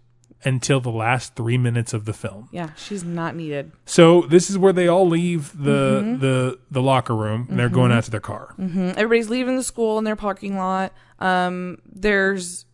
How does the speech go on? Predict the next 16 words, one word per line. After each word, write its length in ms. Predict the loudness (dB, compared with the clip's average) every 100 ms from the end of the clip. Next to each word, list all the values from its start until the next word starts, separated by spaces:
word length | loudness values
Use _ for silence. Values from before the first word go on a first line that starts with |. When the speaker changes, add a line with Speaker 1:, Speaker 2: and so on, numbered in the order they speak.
| -16
Speaker 2:
Russ 500 | -8 2 4 4 2
is 160 | -8
just 320 | -6 -8 -8
creeping 600 | -12 -8 -6 -4 -6 -8 -8
in 320 | -4 -4 -2
the 80 | -4
phone 300 | -2 -4 -4
woman's 320 | -6 -8 -6
van. 400 | -6 -6 -8 -8
He's 360 | -8 -8 -8 -8
just 260 | -10 -10
chilling 360 | -6 -4 -4 -4
in 120 | -4
the 60 | -4
van. 500 | -4 -4 -4 -6 -4
Speaker 1:
Yeah, 140 | -6